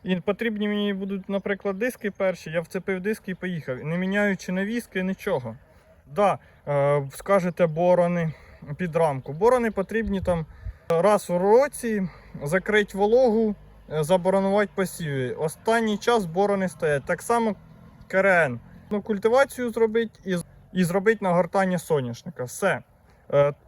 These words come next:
там далі К П Є наше стоїть. К П Є теж потрібно раз в році. Вона раз підцепляється, д-,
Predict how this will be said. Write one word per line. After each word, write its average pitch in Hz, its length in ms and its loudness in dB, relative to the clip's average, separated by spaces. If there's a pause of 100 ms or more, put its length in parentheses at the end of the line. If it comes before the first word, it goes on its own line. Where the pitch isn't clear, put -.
(140)
там 226 220 2
далі 220 200 2
К 208 300 -2
П 233 140 0
Є 285 140 0
наше 240 320 -2
стоїть. 208 380 -4
К 190 140 -4
П 202 160 -2
Є 226 120 2
теж 208 360 -2
потрібно 180 420 -4
раз 202 300 -2
в 185 100 -6
році. 226 500 -2
Вона 196 440 -2
раз 202 300 0
підцепляється, 220 840 -2
д-, 165 60 -12